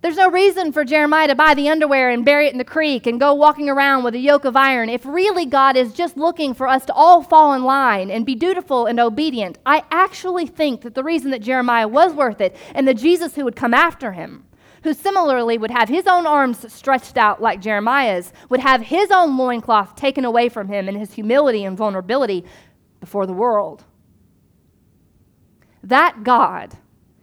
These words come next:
primary feeling towards you is not one of disappointment.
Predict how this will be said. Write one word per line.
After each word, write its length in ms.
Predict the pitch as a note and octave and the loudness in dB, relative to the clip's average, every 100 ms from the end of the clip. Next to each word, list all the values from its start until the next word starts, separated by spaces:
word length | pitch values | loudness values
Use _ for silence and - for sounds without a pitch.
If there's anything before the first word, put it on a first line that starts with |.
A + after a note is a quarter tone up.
| _ _ _ _ | _ _ _ _
primary 480 | - D4 E4+ F4+ C#4+ | 2 4 4 2 0
feeling 420 | C4 D4 D#4 B3+ | -2 -4 -2 -4
towards 340 | - A3 G3 G#3+ | -6 -8 -8 -8
you 200 | A3 A#3 | -8 -6
is 180 | A3 | -6
not 320 | A3+ B3+ D#4+ A3+ | 2 4 2 0
one 240 | A#3 A#3+ | -2 -2
of 80 | G3 | -6
disappointment. 1080 | F#3 A3 G3 - B3+ C4+ A#3 G3+ - _ | -12 -12 -12 -6 -6 -6 -8 -10 -12 _